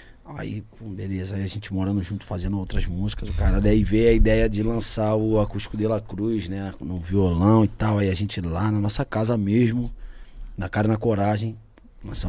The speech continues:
fizemos dois vídeos de músicas antigas, né, tocando violão. Aí Poesia Acústica, rum. Mano,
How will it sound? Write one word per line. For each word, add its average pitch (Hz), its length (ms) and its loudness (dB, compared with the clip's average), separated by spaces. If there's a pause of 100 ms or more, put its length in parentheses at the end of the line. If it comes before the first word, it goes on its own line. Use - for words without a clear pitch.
fizemos 95 300 -2
dois 117 200 0
vídeos 110 260 -2
de 107 80 0
músicas 110 400 -2
antigas, 107 500 -4
né, 113 220 -4 (340)
tocando 104 300 -4
violão. 95 480 2 (640)
Aí - 120 0
Poesia 139 380 6
Acústica, 117 400 0
rum. 123 280 4 (1600)
Mano, 95 300 -6